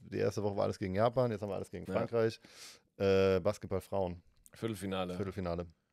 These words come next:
Speaker 1: Auch mega spannend. Bin ich sehr gespannt. Achtzehn Uhr. Ähm, kann ich nicht einschätzen.
Speaker 2: Doch,
Speaker 1: Ja?
Speaker 2: ich bin, ich, die packen das.
Speaker 1: Ah, okay, gut.
Speaker 2: Basketball läuft. Ich sage dir, die packen das, stehen im Halbfinale und gewinnen nachher Bronze.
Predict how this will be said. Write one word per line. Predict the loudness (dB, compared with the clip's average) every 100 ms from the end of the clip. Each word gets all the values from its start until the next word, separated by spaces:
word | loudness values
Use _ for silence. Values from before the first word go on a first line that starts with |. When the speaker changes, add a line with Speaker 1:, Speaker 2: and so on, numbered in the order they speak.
| _ _ _ _
Speaker 1:
Auch | -12 -10
mega | -10 -8 -8
spannend. | -8 -12 -12 -16 -16
Bin | -16
ich | -16 -14
sehr | -10 -8
gespannt. | -10 -14 -10
Achtzehn | -12 -10 -8
Uhr. | -6 -6 -8 _ _ _ _ _ -20 _ _ _ -8
Ähm, | -4 -2 -4 -6 -10 -14 _ _ _ _ _ _ _ _ -20
kann | -16
ich | -12
nicht | -8
einschätzen. | -8 -8 -10 -10 0
Speaker 2:
Doch, | 0 0 -14 -10
Speaker 1:
Ja? | -8
Speaker 2:
ich | -6
bin, | -6 -6 -8
ich, | -12 -16 -10
die | -8 -6
packen | -8 -8 -10
das. | -12 -14 -14 -14
Speaker 1:
Ah, | -14
okay, | -16 -16 -16 -14
gut. | -16 _
Speaker 2:
Basketball | -10 -10 -4 -2
läuft. | 0 -2 -4 -14
Ich | -6
sage | -4 -4
dir, | -6
die | -10
packen | -8 -8 -4
das, | -6 -6
stehen | -6 -6 -6
im | -6
Halbfinale | -8 -8 -8 -6 -6
und | -10 -12
gewinnen | -10 -8 -8
nachher | -10 -10
Bronze. | -10 -10 -12 -18